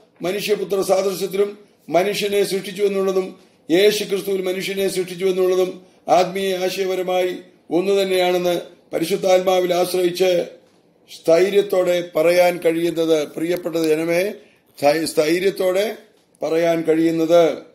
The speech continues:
അതുകൊണ്ട് ഞാന് ഈ, ഏ, ആമുഖം ഒന്നോ രണ്ടോ, ആ, പിന്നെ, ഏ, എപ്പിസോഡുകളിലൂടെയാണ് വായിച്ച് തീർക്കാൻ പോകുന്നത്,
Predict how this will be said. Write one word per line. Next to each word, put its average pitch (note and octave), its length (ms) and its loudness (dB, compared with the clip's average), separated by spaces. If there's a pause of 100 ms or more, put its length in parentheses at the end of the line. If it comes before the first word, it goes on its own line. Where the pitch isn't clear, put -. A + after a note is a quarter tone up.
(300)
അതുകൊണ്ട് E3 640 2 (580)
ഞാന് F3+ 480 0 (640)
ഈ, E3+ 200 -2 (440)
ഏ, D3 220 0 (120)
ആമുഖം F#3+ 640 2 (480)
ഒന്നോ F#3 340 -2
രണ്ടോ, F3+ 600 -4 (300)
ആ, D#3+ 400 4 (540)
പിന്നെ, C#3 460 -4 (920)
ഏ, D3 60 -8 (960)
എപ്പിസോഡുകളിലൂടെയാണ് E3 1080 2 (360)
വായിച്ച് D#3+ 380 2 (160)
തീർക്കാൻ D#3 380 0
പോകുന്നത്, B2+ 440 -4